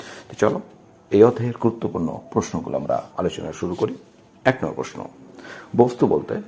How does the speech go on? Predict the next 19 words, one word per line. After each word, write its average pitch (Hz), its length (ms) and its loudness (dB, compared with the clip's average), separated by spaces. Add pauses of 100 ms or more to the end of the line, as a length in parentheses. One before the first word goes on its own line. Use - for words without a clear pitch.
কী 95 100 0
বোঝো? - 280 -4 (520)
উত্তর, - 300 -4 (340)
আমাদের 156 260 6
চারপাশে - 580 0 (240)
আমরা 87 220 0
যে 85 160 -2
জিনিসগুলো 117 540 -4 (160)
দেখতে 104 220 0
পাই, - 220 -2 (420)
সেগুলোকে 101 400 4
আমরা 73 140 -2
সাধারণত 82 480 -4 (220)
বস্তু - 300 -6
বলি। 57 180 -10 (680)
দুই, 117 240 4 (180)
পদার্থ 139 320 0
কাকে - 280 -8
বলে? 50 200 -6